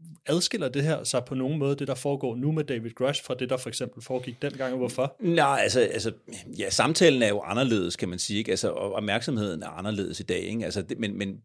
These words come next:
Speaker 2: basically, så er det jo de samme ting, som David Grush siger. Det, der er jo ikke noget... Altså, da, da du ringede til mig der i juni sidste år der, ikke, så var jeg da,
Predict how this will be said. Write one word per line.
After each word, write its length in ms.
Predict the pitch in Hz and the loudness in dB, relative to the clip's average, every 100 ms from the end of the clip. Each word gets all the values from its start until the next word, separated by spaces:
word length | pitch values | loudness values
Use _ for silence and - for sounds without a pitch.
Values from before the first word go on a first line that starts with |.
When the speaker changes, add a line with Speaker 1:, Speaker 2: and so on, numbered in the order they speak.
| - | 4
Speaker 2:
basically, 400 | 120 147 143 101 | 4 4 0 -2
så 160 | - | 2
er 180 | 107 90 | 2 2
det 120 | 135 | 2
jo 60 | 156 | 2
de 120 | 85 | 2
samme 300 | - 78 135 | -4 -4 -2
ting, 340 | 160 139 131 120 | 2 2 2 -4
som 140 | 113 | -2
David 200 | 98 85 | -2 -2
Grush 300 | 98 95 - | 0 2 2
siger. 280 | - 110 131 | 0 0 0
Det, 220 | 117 101 - - | 0 -2 0 2
der 60 | |
er 40 | 101 | 4
jo 60 | |
ikke 120 | 127 143 | 4 6
noget... 300 | 127 147 - - - - - _ _ _ _ | 8 8 6 -6 -20 -20 -20 _ _ _ _
Altså, 160 | 110 110 | -2 2
da, 120 | 117 | 4
da 120 | 120 | 8
du 120 | 127 | 8
ringede 300 | 151 131 151 | 10 8 8
til 100 | 139 | 4
mig 240 | 110 107 123 | 2 2 4
der 100 | 110 | 4
i 80 | 101 | 4
juni 320 | 113 - 120 | 2 0 -2
sidste 340 | - 123 - | -2 -2 0
år 220 | 90 107 | 0 0
der, 260 | 110 87 104 | 0 -2 0
ikke, 140 | 120 | -2
så 300 | 120 135 135 123 - _ _ _ | 4 6 6 2 -10 _ _ _
var 140 | 214 123 | 2 4
jeg 100 | 110 | 6
da, 200 | 95 | 4